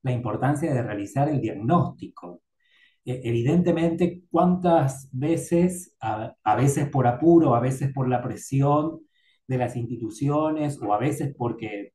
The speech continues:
queremos actuar de forma rápida, realizamos acciones desde nuestra mirada, pero sin realizar específicamente ese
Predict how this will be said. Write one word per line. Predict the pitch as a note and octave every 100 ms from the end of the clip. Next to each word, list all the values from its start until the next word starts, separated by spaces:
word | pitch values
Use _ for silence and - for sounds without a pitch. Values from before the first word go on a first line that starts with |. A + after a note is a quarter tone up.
| _
queremos | A#2 C3 D3+ -
actuar | - - F3 F3+
de | C3+
forma | A#2 C#3+ C#3+ D3+
rápida, | D#3+ F3 E3+ E3+ D#3+ E3 F3+ - - _ _ _
realizamos | B2 B2 B2+ A#2+ E3 F#3+ E3+
acciones | C#3 - - E3 G3 F3+
desde | C#3 A#2+
nuestra | A2+ B2 B2 G#2
mirada, | A#2 G3+ F3+ A#2+ A2+
pero | A#2
sin | - G#3
realizar | G3+ C3+ A#2 - A#3 -
específicamente | - - - C3+ C3+ A2+ B2 C#3 C3+ B2+
ese | B2+ B2+ A#2